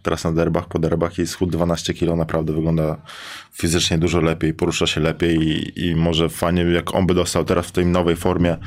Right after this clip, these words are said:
e, szansę sprawdzenia się na tle reprezentacyjnym.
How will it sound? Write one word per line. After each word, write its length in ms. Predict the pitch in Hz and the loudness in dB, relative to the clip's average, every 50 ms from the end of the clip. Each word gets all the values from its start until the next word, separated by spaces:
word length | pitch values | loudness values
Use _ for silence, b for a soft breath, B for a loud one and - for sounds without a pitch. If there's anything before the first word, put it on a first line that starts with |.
| B B B B B B - | B B B B B B -2
e, 580 | 85 85 85 82 87 87 87 85 85 85 85 87 | 0 0 2 2 2 2 2 2 2 2 2 2
szansę 360 | - - - 90 87 90 - | 2 2 2 2 2 0 0
sprawdzenia 520 | 87 - - 87 87 80 82 87 87 87 85 | -2 -2 -2 -2 0 2 2 2 2 2 2
się 180 | - - 85 | 2 0 0
na 280 | 82 85 82 85 82 82 | 2 2 2 2 0 0
tle 240 | - 87 82 80 80 | 0 0 2 2 2
reprezentacyjnym. 840 | 82 76 - 92 85 87 80 - 85 - - 87 87 87 95 107 | 0 0 0 0 0 0 -2 -2 -4 -2 0 0 2 2 0 0